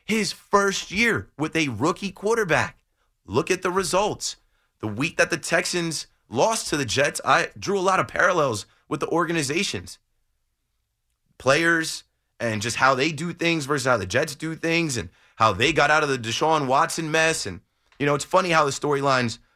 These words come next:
play out. Deshaun Watson isn't healthy to face his former team. I got a sneaky suspicion that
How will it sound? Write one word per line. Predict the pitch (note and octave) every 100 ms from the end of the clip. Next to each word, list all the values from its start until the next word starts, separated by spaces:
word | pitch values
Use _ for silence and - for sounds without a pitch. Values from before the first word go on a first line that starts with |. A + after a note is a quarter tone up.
| _
play | - B2+ C3+
out. | G2+
Deshaun | F#2+ G2+ C3 B2
Watson | B2+ B2+ B2
isn't | B2 A2
healthy | A#2+ C#3 B2+
to | G#2
face | - A#2+ G#2 - - _ _ _
his | A2 -
former | B2 A#2 G#2 G2+
team. | - A2+ G2+ G2 - _ _ _ C3
I |
got | C#3+ E3+
a |
sneaky | - - E3+ D#3+ D3+
suspicion | - B2+ - D3 C#3+ C#3 A#2+
that | A#2 F#2+